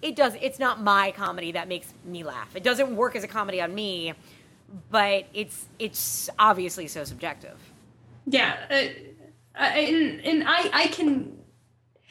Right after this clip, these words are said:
Speaker 2: and I think when I was younger and I would watch it, I would, I would just start to just, like, kind of tune out and, like, wander away, and,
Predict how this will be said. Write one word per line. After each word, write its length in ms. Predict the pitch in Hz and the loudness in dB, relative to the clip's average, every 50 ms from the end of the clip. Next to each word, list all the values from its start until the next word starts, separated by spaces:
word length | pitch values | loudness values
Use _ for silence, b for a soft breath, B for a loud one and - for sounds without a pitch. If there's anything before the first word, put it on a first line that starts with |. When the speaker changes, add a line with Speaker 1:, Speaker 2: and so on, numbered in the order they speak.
| B B B | B B B
Speaker 2:
and 160 | - 330 320 - | 2 2 4 4
I 100 | 285 285 | 2 4
think 340 | 285 381 381 330 - - - - | 4 4 2 2 0 -6 -10 -6
when 240 | 262 247 269 269 | -2 2 4 4
I 100 | 262 262 | 4 4
was 160 | 254 233 240 226 | 2 2 0 2
younger 340 | 240 262 277 285 269 254 | 4 4 4 4 4 4
and 100 | 226 220 | 2 2
I 100 | 214 220 | 0 0
would 100 | 220 214 | -2 0
watch 300 | 226 220 220 226 226 - | 2 2 2 2 2 2
it, 240 | 233 220 - - - - B B B B B B B B _ _ _ _ - | 0 0 0 -2 -8 -18 B B B B B B B B _ _ _ _ 0
I 180 | - 240 254 | 2 4 4
would, 240 | 233 214 247 254 - - | 4 2 0 -2 0 2
I 120 | 240 240 | 2 2
would 160 | 226 247 208 | 2 2 2
just 200 | 202 262 262 - | 2 2 2 2
start 260 | - - 240 - - | 2 2 2 0 0
to 80 | - - - - | -4 -12 -10 -6
just, 380 | - 240 - - - - - _ _ - | -4 -2 0 0 -2 -4 -10 _ _ -8
like, 280 | - 233 208 - - - - _ _ _ _ _ _ _ - | -4 -4 -4 -4 -6 -8 -20 _ _ _ _ _ _ _ -2
kind 240 | - 240 226 220 214 | 0 2 2 2 2
of 80 | 214 | 0
tune 260 | - - 254 233 226 | 0 0 2 2 4
out 360 | 214 208 208 214 214 - - - - - | 2 2 2 0 -2 -4 -6 -8 -8 -6
and, 400 | 233 214 214 220 220 220 220 - - - _ _ _ - _ - - - | -4 -2 0 0 0 0 -2 -6 -14 -20 _ _ _ -20 _ -20 -10 -2
like, 220 | - 240 240 233 | 0 0 2 2
wander 320 | 240 226 226 220 214 214 214 | 4 2 4 4 4 4 4
away, 560 | 214 214 214 214 220 214 220 220 226 220 - - - - | 4 4 4 4 4 4 4 4 2 0 -2 -10 -8 -2
and, 380 | 247 247 240 240 240 233 226 | 0 0 2 2 0 0 -2